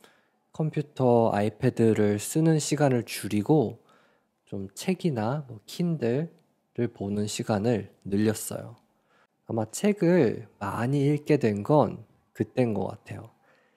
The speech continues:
그때부터 조금씩 조금씩 읽어서 지금은 뭐 자주 읽어요. 뭐 거의 매일 조금씩 조금씩.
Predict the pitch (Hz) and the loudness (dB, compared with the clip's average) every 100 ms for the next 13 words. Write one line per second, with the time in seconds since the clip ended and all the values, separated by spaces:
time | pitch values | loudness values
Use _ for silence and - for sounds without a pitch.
0 | _ _ _ - - 151 147 127 - 135 | _ _ _ -8 0 2 2 0 2 4
1 | 104 - - 107 120 123 - 113 - 101 | 4 0 -4 -2 -2 -4 -6 -6 -8 -6
2 | 107 104 110 120 135 120 104 - 165 107 | -6 -6 -2 0 2 2 0 2 2 2
3 | - _ _ _ _ _ _ - 110 104 | -6 _ _ _ _ _ _ -6 -4 0
4 | 120 123 117 113 113 104 101 - 107 107 | 2 4 2 2 0 -4 -8 -6 -4 -2
5 | 127 127 131 107 98 - 120 _ - 113 | 0 2 2 0 -2 -6 -12 _ -18 -18
6 | - 104 104 104 104 104 104 101 139 185 | -8 0 2 4 2 -2 -4 0 0 -2
7 | _ _ _ _ _ - 107 101 - 98 | _ _ _ _ _ -6 -4 -6 -8 -8
8 | 95 92 - 175 | -8 -6 -4 -4